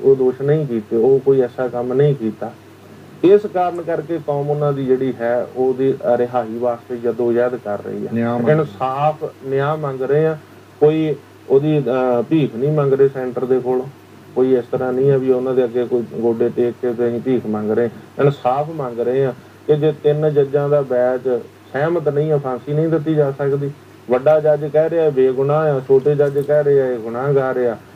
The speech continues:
Speaker 1: ਇੱਕ ਸੌ ਤੇਤੀ ਗਵਾਹ ਭੁਗਤ ਰਹੇ ਆ, ਇੱਕ ਵੀ ਗਵਾਹ ਨਹੀਂ ਕਹਿ ਰਿਹਾ ਵੀ ਇਹ ਦੋਸ਼ੀ ਆ,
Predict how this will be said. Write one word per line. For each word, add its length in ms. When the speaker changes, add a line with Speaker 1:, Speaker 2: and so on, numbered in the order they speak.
Speaker 1:
ਇੱਕ 200
ਸੌ 180
ਤੇਤੀ 380
ਗਵਾਹ 280
ਭੁਗਤ 380
ਰਹੇ 240
ਆ, 180
ਇੱਕ 220
ਵੀ 200
ਗਵਾਹ 300
ਨਹੀਂ 120
ਕਹਿ 200
ਰਿਹਾ 160
ਵੀ 140
ਇਹ 80
ਦੋਸ਼ੀ 440
ਆ, 100